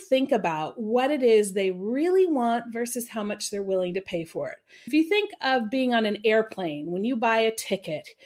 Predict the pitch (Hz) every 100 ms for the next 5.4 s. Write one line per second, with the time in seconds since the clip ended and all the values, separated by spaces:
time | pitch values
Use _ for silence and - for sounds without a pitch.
0 | - 226 233 226 220 208 - 185 180 180
1 | - 220 254 302 311 302 294 294 294 254
2 | 254 254 196 190 - 175 180 190 220 262
3 | 294 269 247 247 254 254 - - 208 208
4 | 233 208 202 202 196 196 196 190 180 185
5 | 170 147 -